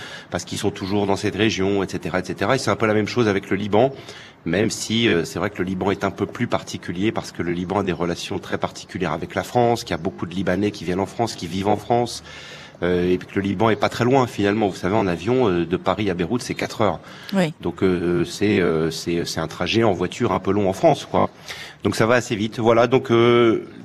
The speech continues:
Speaker 1: pas trop de difficultés à m'installer, euh, pas trop de difficultés non plus, euh, quand même à, à rebondir pour aller faire autre chose. Mais, euh, voilà, toujours ce petit sentiment, euh, en partant qu'une page, euh, se tourne et que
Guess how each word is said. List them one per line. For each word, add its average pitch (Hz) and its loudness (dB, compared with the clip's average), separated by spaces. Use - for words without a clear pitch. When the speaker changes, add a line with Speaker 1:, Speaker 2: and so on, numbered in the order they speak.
Speaker 1:
pas 165 2
trop 170 2
de 151 4
difficultés 143 0
à 123 4
m'installer, 147 2
euh, 98 2
pas - -2
trop - -8
de 98 -2
difficultés 98 -4
non 101 2
plus, 107 -2
euh, 87 0
quand 95 -4
même 104 0
à, 80 -2
à 69 -2
rebondir 98 -2
pour 87 0
aller 92 2
faire 90 -4
autre 92 -4
chose. 160 0
Mais, 135 4
euh, 120 6
voilà, 95 2
toujours 151 2
ce - 2
petit 139 0
sentiment, 139 4
euh, 120 8
en 113 6
partant 139 4
qu'une 117 4
page, 110 0
euh, 92 2
se - -8
tourne 170 4
et 101 2
que 92 2